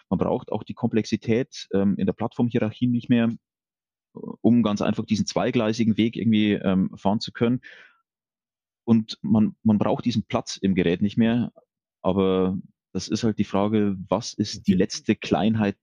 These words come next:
Speaker 1: der Geräte dann noch wert? Und
Speaker 2: Mhm.
Speaker 1: es gibt
Speaker 2: Und die
Speaker 1: bestimmt Kunden
Speaker 2: audiologische Wirksamkeit steht wahrscheinlich hier im, ganz klar im Vordergrund.
Speaker 1: Richtig, richtig.
Speaker 2: Konzeptphase ist jetzt vorbei, äh, <laughs> und jetzt geht das Ganze dann in die Produktion dann?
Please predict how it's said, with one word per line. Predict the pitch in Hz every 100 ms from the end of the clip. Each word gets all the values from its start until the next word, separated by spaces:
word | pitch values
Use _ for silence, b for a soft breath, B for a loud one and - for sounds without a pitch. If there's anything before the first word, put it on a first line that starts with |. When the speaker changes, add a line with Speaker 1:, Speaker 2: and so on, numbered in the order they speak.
| -
Speaker 1:
der | 87
Geräte | 87 85 -
dann | 90 85
noch | 85 85
wert? | 78 69 - _ _ _ _ _ -
Und | 98 95 98
Speaker 2:
Mhm. |
Speaker 1:
es | 101
gibt | - 131
Speaker 2:
Und | 117
die |
Speaker 1:
bestimmt | 98 104 120
Kunden | 110 113
Speaker 2:
audiologische | 127 139 120 202 113 107
Wirksamkeit | 117 - 104 - 101 101
steht | - - - 95
wahrscheinlich | 98 - 95 92
hier | 95
im, | 90
ganz | - 92 -
klar | 80
im | 87
Vordergrund. | 90 82 82 80 -
Speaker 1:
Richtig, | 113 - 73
richtig. | - 87 - 69 - 104 - b _ _ _ -
Speaker 2:
Konzeptphase | - 107 110 104 - 98 95
ist | 98
jetzt | 98
vorbei, | - 101 92 90 147
äh, | 220 - 156 156 156 117 135 -
<laughs> | 123
und | 120 117
jetzt | 123 139
geht | - 131
das | 120 -
Ganze | 110 120
dann | 113 107
in | 104 107
die | 101 104 107 -
Produktion | - 120 117 - 117 135
dann? | 190 247 294